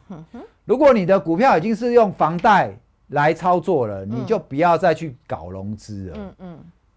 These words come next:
Speaker 1: 没错啊。
Speaker 2: 来。
Speaker 1: 真的是很可怕的。
Speaker 2: 同样的，这档是N K Y。
Speaker 1: 是，它也跌了下来。
Speaker 2: 在当时也是一样嘛。
Speaker 1: 一百六。
Speaker 2: 一百六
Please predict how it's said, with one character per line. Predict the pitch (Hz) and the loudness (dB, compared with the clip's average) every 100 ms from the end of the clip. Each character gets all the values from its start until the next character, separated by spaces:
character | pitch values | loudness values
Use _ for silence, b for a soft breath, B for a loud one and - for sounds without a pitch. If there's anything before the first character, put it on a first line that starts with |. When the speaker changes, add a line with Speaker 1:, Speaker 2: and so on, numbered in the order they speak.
| _ _ _ _ _ _ _ _ _ | _ _ _ _ _ _ _ _ _
Speaker 1:
没 | 170 170 | -20 -20
错 | - 208 156 | -16 -14 -12
啊。 | 143 151 165 _ _ _ _ _ _ _ - | -16 -20 _ _ _ _ _ _ _ _ -16
Speaker 2:
来。 | 90 90 95 | -14 -12 -10
Speaker 1:
真 | 269 | -8
的 | 254 | -8
是 | 262 269 | -10 -10
很 | 226 196 | -12 -12
可 | 185 | -14
怕 | 185 170 131 | -14 -16 -16
的。 | 113 | -8
Speaker 2:
同 | 139 170 | -6 -2
样 | 175 | -2
的， | 135 117 95 - _ _ _ _ | -4 -6 -8 -16 _ _ _ _
这 | 160 | 0
档 | 147 110 | 0 -2
是 | 143 | -8
N | 131 | -8
K | 127 117 | -8 -8
Y。 | 113 113 113 | -8 -10 -16
Speaker 1:
是， | - 202 107 _ | -18 -18 -20 _
它 | - 262 | -10 -10
也 | 214 | -10
跌 | 165 160 | -12 -14
了 | 165 | -16
下 | - 151 | -18 -20
来。 | - _ _ - | -20 _ _ 2
Speaker 2:
在 | 208 | 2
当 | 190 180 180 | 4 2 0
时 | - 135 | -4 -4
也 | 107 | -4
是 | - 139 | -6 -6
一 | |
样 | 135 120 | -4 -4
嘛。 | 92 80 | -6 -10
Speaker 1:
一 | 76 | -8
百 | 254 196 | -4 -2
六。 | 190 | 2
Speaker 2:
一 | |
百 | 170 | 2
六 | 180 208 156 | 4 4 4